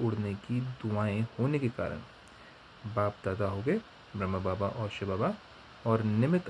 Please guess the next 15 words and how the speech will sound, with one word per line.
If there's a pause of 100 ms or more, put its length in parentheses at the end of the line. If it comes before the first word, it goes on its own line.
आत्माएं
जो
भी
होगी, (240)
center
की
बीवियाँ
हो
गई
या (340)
बड़े (640)
भाई
बहन
हो
गए